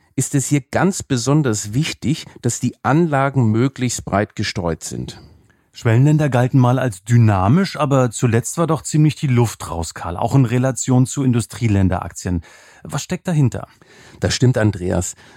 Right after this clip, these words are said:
Speaker 1: Das war zuletzt schon recht enttäuschend, wenn man bedenkt, dass es früher viele Phasen gab, in denen Schwellenländeraktien zwar stärker geschwankt haben als Industrieländeraktien,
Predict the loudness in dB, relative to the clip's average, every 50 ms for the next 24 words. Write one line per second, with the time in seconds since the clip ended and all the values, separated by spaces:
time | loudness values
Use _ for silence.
0 | -6 -2 -2 -2 0 0 0 0 2 2 4 4 2 0 0 -2 -4 -2 0 0
1 | 0 0 -2 -2 0 0 2 0 0 -4 -6 -4 -2 -2 -2 -2 -2 -2 -2 0
2 | 0 0 0 0 0 0 0 0 0 2 2 2 0 0 -4 -4 -2 0 0 2
3 | 0 0 -4 -8 -10 -6 -6 -4 -4 -4 -6 -8 -6 -2 0 2 2 2 0 0
4 | -2 0 0 0 0 0 2 2 2 2 2 2 2 2 0 -2 -2 0 -2 -2
5 | -4 -10 -20 -20 -20 _ _ _ -2 -2 -2 0 0 0 0 0 0 -2 -6 -4
6 | -4 -2 0 2 2 2 2 2 0 0 0 2 2 0 -2 -2 -4 -6 -4 -2
7 | 0 0 0 0 -2 -2 -2 -2 -4 -2 0 0 0 0 0 -2 -2 -2 -4 -4
8 | -2 0 2 2 2 2 0 -2 -2 0 0 2 2 2 2 0 0 0 0 0
9 | 0 2 0 -2 -4 -2 -2 0 2 4 4 2 2 2 0 -2 -4 -4 -4 -2
10 | 0 0 0